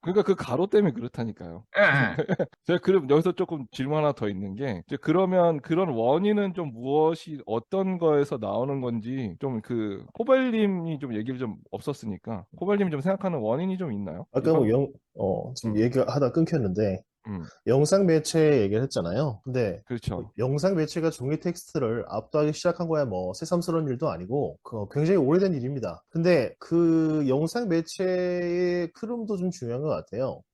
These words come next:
Speaker 3: 심지어 사람들이 요즘 그 정규 방송으로 하는 거 잘 찾아봅니까?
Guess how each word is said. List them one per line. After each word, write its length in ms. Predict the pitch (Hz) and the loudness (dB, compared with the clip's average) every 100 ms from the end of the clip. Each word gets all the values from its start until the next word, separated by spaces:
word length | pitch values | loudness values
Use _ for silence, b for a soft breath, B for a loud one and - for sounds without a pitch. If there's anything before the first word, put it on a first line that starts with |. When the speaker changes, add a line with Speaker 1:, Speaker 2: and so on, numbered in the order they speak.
| _ | _
Speaker 3:
심지어 360 | - 214 214 | -6 0 4
사람들이 400 | 196 208 202 196 143 | 4 4 2 2 2
요즘 160 | 151 | 2
그 60 | 151 | -2
정규 440 | - 135 156 208 - | -2 -2 -2 -2 -2
방송으로 720 | 110 127 139 175 202 185 180 | -4 -4 -2 -2 0 0 0
하는 400 | 185 185 180 175 | 0 -2 -2 -2
거 460 | 170 170 165 165 160 | -2 0 0 -2 -4
잘 140 | 143 143 | -6 -8
찾아봅니까? 800 | - 202 143 117 127 113 160 | -4 -4 -4 -6 -4 -4 -4